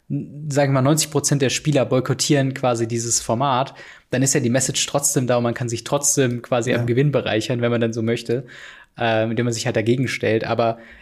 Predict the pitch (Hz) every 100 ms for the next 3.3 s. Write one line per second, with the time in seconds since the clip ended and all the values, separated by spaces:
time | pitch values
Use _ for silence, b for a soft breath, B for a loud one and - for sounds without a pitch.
0 | B - 214 180 135 - 151 - - -
1 | 151 135 131 127 - 127 139 151 120 120
2 | - 160 170 - 113 120 - 113 - 214
3 | 147 113 117